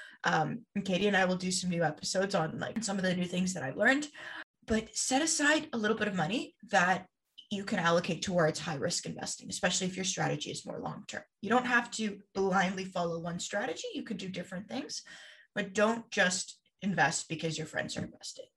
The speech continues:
To give you guys an example of this and how this could go entirely wrong, I had a team event. This was years ago. Um,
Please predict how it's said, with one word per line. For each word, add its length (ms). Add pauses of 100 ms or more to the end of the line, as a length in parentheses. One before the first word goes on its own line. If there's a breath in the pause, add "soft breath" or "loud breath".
(440)
To 60
give 120
you 80
guys 240
an 80
example 480
of 100
this 300
and 80
how 160
this 200
could 200
go 320 (560)
entirely 420
wrong, 400 (460 loud breath)
I 160
had 720 (100)
a 560
team 260
event. 380
This 160
was 240
years 320
ago. 480 (420 loud breath)
Um, 340